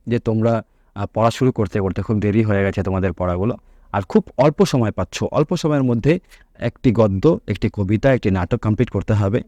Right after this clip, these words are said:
গ্রামারের পনেরো নম্বর গ্রামার কমপ্লিট করতে হবে এবং তার সাথে দশ নম্বরের সাহিত্যের ইতিহাস পড়তে হবে। সময়টার জন্য একটু কঠিন আছে, কিন্তু যদি অ-, all over তুমি সিলেবাস দেখো,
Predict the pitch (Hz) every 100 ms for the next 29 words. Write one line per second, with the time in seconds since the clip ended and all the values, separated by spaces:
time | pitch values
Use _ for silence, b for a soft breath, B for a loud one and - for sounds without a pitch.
0 | _ 104 104 104 107 107 - 107 110 113
1 | 104 98 90 92 104 117 113 117 120 113
2 | 131 147 - 101 107 98 92 - 185 196
3 | b b 127 117 120 117 113 104 104 98
4 | 90 95 - 95 95 92 - _ _ _
5 | _ 139 160 240 233 208 151 127 123 -
6 | 113 - - 104 120 104 95 180 - _
7 | _ - 170 233 175 113 123 175 - 101
8 | - 101 - 120 139 - 123 117 170 185
9 | 143 117 113 104 101 95 98 -